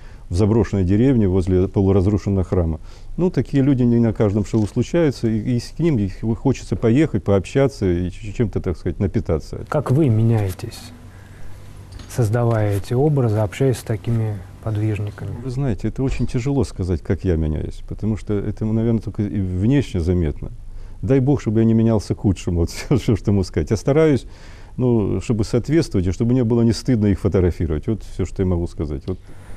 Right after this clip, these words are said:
Speaker 2: Иван Иванович, давайте немножко расскажем, где уже была представлена выставка, это же не первая, а, экспозиция,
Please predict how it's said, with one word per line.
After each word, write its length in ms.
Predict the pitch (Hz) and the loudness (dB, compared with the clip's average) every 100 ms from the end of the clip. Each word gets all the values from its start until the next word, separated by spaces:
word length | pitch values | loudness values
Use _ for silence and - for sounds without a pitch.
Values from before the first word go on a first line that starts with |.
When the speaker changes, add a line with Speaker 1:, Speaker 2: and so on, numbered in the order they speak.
| - - | -14 -4
Speaker 2:
Иван 140 | 123 123 | 0 2
Иванович, 220 | 110 113 | 0 0
давайте 320 | 120 151 135 | 2 2 2
немножко 320 | 127 123 - | 2 0 -2
расскажем, 420 | 123 - 147 127 | -4 -2 -2 0
где 240 | 101 117 135 | 0 2 2
уже 240 | 123 143 | 4 2
была 220 | 107 101 | 0 0
представлена 600 | 95 110 104 - 107 101 104 | -2 -4 -4 -4 -2 0 0
выставка, 400 | 170 - - 101 | 0 -2 -10 -10
это 160 | - | -6
же 100 | 101 | -4
не 120 | 107 | -4
первая, 480 | 104 151 151 110 95 - - - - - - - | -2 -2 0 -2 -4 -10 -18 -18 -18 -20 -16 -8
а, 240 | 104 101 101 | -6 -6 -8
экспозиция, 800 | - - 113 104 98 - 101 | -10 -2 -2 0 -4 -8 -12